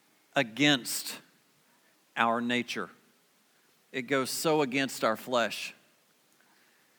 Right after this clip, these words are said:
We spend most of our life trying to get strong, trying to get strong physically, trying to get strong mentally, trying to get strong in education. And, you know, strength isn't bad. Being fit isn't bad.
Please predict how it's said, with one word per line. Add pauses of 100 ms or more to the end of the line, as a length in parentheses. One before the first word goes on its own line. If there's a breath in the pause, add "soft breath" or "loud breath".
(140 soft breath)
We
spend
most
of
our
life
trying
to
get
strong, (640)
trying
to
get
strong
physically,
trying
to
get
strong
mentally, (880 soft breath)
trying
to
get
strong
in
education. (400 loud breath)
And,
you
know,
strength
isn't
bad.
Being
fit
isn't
bad.